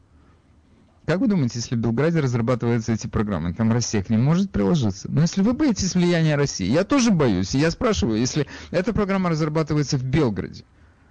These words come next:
вы не боитесь влияния России? И потом, я вам скажу, у нас вообще давние и теплые отношения с Белградом. Я вам напомню, когда они возникли. Когда, значит, всплыло это знаменитое голубое платьечко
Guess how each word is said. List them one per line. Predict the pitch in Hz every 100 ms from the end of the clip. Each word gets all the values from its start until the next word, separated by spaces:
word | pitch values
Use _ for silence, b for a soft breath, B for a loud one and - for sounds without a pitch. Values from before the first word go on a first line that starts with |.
| b b b
вы | 120 196
не | 202
боитесь | 175 208 220 233 -
влияния | 247 254 262
России? | 233 208 -
И | 131
потом, | 147 190 185 B B B
я | 196
вам | 196
скажу, | 196 160 - -
у | -
нас | 196 220
вообще | 220 196 220
давние | 175 202 208 196 185 175 165 135
и | 131
теплые | - 175 175
отношения | 165 170 - 123 107
с | 101
Белградом. | 107 92 85 67 98 113 - b b b b - - - - -
Я | 131 131
вам | 135 135
напомню, | 131 147 139 120
когда | 127 117 123
они | 120
возникли. | 120 123 107 85 - 65 117 B B B B -
Когда, | 131 139 131 170 156 139 -
значит, | 143 143 131 131
всплыло | - - 139 127 117
это | 107
знаменитое | 117 131 127 117 107 110
голубое | 113 117 104 113
платьечко | 120 208 294 123 - - - 113